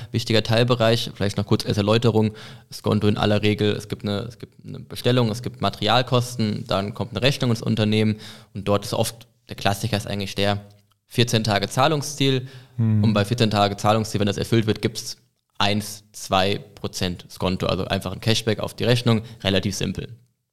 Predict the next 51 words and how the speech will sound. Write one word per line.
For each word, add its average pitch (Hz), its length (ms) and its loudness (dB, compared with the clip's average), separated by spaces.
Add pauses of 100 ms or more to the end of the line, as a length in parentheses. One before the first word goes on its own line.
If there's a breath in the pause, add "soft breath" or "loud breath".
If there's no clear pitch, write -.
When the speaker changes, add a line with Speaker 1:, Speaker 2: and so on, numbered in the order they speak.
(720)
Speaker 1:
Vierzehn 107 240 0
Tage 107 240 2
ist 113 120 -2
auch 98 80 -2
ein 95 60 -4
Durchschnitt, 120 280 2
das 104 120 -2
ist - 20 -2
manchmal 98 260 -4
auch 95 40 -4
mal 85 100 -8
mehr, 107 180 0
mal 95 160 -4
weniger, 113 400 2 (200 loud breath)
aber 95 180 0
das 101 100 -4
wäre 98 100 2
jetzt - 80 -6
gerade, 104 280 2
weil 98 120 0
wir 98 200 0
über 95 360 0
auch 98 120 -6
Kunden 113 240 -2
sprechen, 101 320 -2
bei - 80 2
einem 104 160 2
Kunden 104 220 -2
das 98 120 -4
Beispiel 135 320 2
gewesen. 147 380 2 (1080 loud breath)
Vierzehn 101 260 -6
Tage, 110 300 2
alles - 180 -6
klar, 147 300 2
Durchschnitt 113 320 0
von, 101 240 0
vom 101 160 -6
Zahlungsziel 123 460 0
aller 101 180 0
Rechnungen. 160 420 0 (760 loud breath)
Was 117 160 2
ist 120 60 -4
denn 120 80 4
der 110 40 4
Durchschnitt 117 520 2 (200)
vom, 101 800 0 (160)
äh, 95 240 -6
vom - 180 -10
tatsächlichen 104 380 2
Zahlungs-, 95 540 0